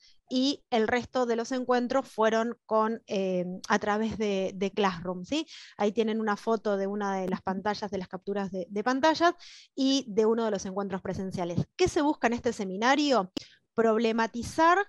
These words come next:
justamente qué es lo que ocurre en el mundo y específicamente en las prácticas profesionales de las y los comunicadores, sean profesores,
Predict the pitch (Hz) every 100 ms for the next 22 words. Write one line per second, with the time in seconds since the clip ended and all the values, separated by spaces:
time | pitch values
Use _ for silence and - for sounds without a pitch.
0 | - _ - 262 240 285 320 302 277 320
1 | - - 285 285 262 240 240 262 226 185
2 | 185 - 214 220 254 302 269 214 180 -
3 | 220 180 196 - 233 262 240 247 240 208
4 | 180 175 - 220 - 240 214 - 220 202
5 | 214 - 247 285 247 208 185 180 180 202
6 | 220 - - _ - 240 254 - 214 214
7 | - 202 202 202 247 320 339 311 330 -
8 | _ 226 214 226 233 _ _ _ _ _
9 | - 202 202 196 277 277 294 294 294